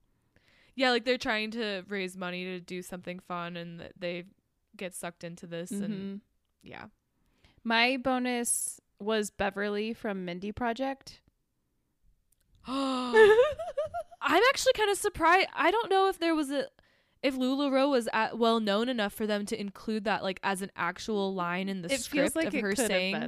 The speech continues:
Speaker 1: that.
Speaker 2: right?
Speaker 1: One hundred percent. I'm sup-, yeah, wow.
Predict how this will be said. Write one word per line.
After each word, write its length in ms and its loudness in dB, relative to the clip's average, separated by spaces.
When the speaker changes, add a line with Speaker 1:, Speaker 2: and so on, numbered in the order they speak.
Speaker 1:
that. 240 4
Speaker 2:
right? 420 -2
Speaker 1:
One 180 6
hundred 500 0
percent. 540 -2
I'm 120 2
sup-, 160 -2
yeah, 340 2
wow. 420 0